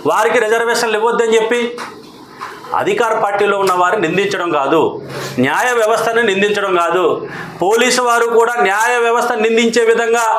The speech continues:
ఎవరైనా ఉన్నా వారి మీద చట్టపరమైన చర్యలు తీసుకోవాలని మీడియా ద్వారాగా పోలీసు వారిని కూడా మేము విజ్ఞప్తి చేస్తా ఉన్నాం. ఏదేమైనా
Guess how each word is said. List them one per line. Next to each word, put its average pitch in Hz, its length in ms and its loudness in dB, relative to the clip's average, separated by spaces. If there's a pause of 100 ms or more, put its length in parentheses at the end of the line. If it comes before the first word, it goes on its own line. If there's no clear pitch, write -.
(340)
ఎవరైనా 233 640 0
ఉన్నా 220 340 0 (920)
వారి 190 340 2
మీద 240 160 2
చట్టపరమైన 247 840 -2
చర్యలు 240 420 -2
తీసుకోవాలని 226 640 2
మీడియా 226 380 2
ద్వారాగా 220 460 2
పోలీసు 214 320 2
వారిని 214 300 2
కూడా 214 420 0 (240)
మేము 208 180 -2
విజ్ఞప్తి 214 440 2
చేస్తా 214 380 0
ఉన్నాం. 214 340 2 (500)
ఏదేమైనా 233 720 2